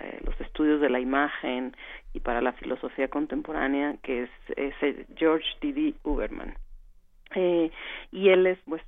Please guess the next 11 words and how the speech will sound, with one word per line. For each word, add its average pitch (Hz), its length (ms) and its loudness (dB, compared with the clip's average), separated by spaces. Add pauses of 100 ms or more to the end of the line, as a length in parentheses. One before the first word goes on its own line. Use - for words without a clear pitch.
un 156 120 -4
filósofo 143 420 -8
francés 139 560 -2
que 156 80 -4
ha - 20 -4
escrito 147 360 -8
mucho 139 440 -4 (400)
sobre, 147 640 0
eh, 123 720 -6 (140)
Avi 131 320 -2 (260)
Warburg, 151 800 2